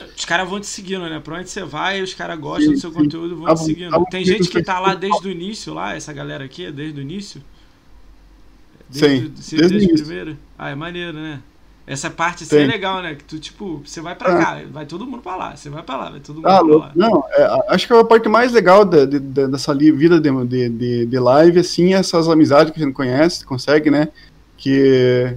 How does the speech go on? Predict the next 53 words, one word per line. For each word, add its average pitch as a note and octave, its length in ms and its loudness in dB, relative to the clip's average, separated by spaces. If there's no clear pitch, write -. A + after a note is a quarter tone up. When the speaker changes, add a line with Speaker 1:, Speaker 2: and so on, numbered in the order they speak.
Speaker 2:
a C3+ 40 -6
gente C#3 140 -8
faz D#3 300 6
aí D3+ 100 4
durante D3 460 4
essa, A2+ 300 -8
essa - 140 -12
caminhada C#3+ 560 4
toda, D3+ 380 4
né? D3 240 2
A D3 60 0
inspiração F3 600 4
que F3+ 80 0
a D#3 40 2
gente D3 220 0
dá, C3+ 280 6
pá, E3+ 280 4
cara, A#2 300 0
quantas G3+ 520 0
e D3+ 120 4
quantas E3+ 340 4
pessoas E3+ 400 2
que F3 80 -8
chegaram D#3 320 6
lá D#3 100 8
pra D#3 160 0
mim D3 120 4
e D#3 40 2
disseram, D#3 360 2
"Mano, D#3+ 120 6
eu, D3 180 6
eu C#3 140 -2
comecei D#3 760 2
a C3 100 -4
fazer C#3+ 240 0
live C#3+ 300 4
inspirado D#3+ 520 4
no D#3 160 4
teu D#3 180 0
canal, D3+ 560 2
Speaker 1:
Ah, C#3 80 -20
que D3+ 60 -16
Speaker 2:
inspirado D3 320 4
Speaker 1:
legal. D#3 120 6
Speaker 2:
no D3+ 100 4
que D#3 140 -4
tu - 100 -18
tá D#3 160 0
fazendo." C#3 280 -8
Cara, F3 420 6
não F#3+ 300 8
tem A3 260 6
como A3+ 720 6